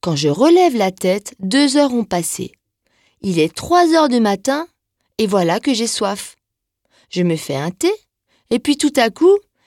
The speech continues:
il est quatre heures trente. Là, je me dis que ce n'est plus la peine d'aller me coucher, que je ferai une sieste le lendemain. Mais je sais que je vais avoir une semaine très difficile.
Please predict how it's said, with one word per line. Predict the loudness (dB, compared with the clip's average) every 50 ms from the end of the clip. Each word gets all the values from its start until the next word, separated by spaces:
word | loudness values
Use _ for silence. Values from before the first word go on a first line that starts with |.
| _ _ 0
il | 2 4 4
est | 4
quatre | 4 2 0 -2 0 -2
heures | -2 -2 -2
trente. | -2 0 2 2 2 0 -4 -8 -14 _ _ _ _ _ _ _ _ _ _ _ _ _ _ -4 -2
Là, | 0 0 0 -2 -4 -8 _ _ -6
je | -2 0 2
me | 4 4 4 2
dis | 0 -4 -8 -10 -12 _ _ _ _ _ _ -4
que | -4 -4
ce | -2 -2 -2
n'est | 0 0 0 0
plus | 0 4 4 4
la | 4 4 0
peine | -2 -2 -2 0 0 0 0
d'aller | 2 2 0 2 2
me | 2 0 0
coucher, | -2 -4 -6 -6 -6 -6 -6 -8 -10 -12 _ _ _ _ _ _ _ 0
que | 0
je | 2 4 4 2
ferai | 2 2 0 2 2 2 0
une | 0 0
sieste | -2 -2 0 0 0 0 -2 -6 -12 -16 -20 _ _
le | 0 0 2
lendemain. | 2 2 0 0 0 0 0 0 -2 -6 -10 _ _ _ _ _ _ _ _ _ _ _ _ _ _ _ _ _ _ _ -2
Mais | 0 2 2 2 0 -2 -4 -8 -10 -12 -14 -18 -16 -8
je | -2 -2 -2
sais | 0 2 2 0 2
que | 2 0 -2
je | 0 0 0
vais | 0 2
avoir | 2 2 0 0 0 0 2 2
une | 0 0 -2
semaine | -2 -2 -2 -2 -2 -2 -4 -6
très | -6 -6 -2 -2 0 0 0 -2
difficile. | -4 -8 -10 -10 -10 -10 -10 -10 -10 -10 -12 -12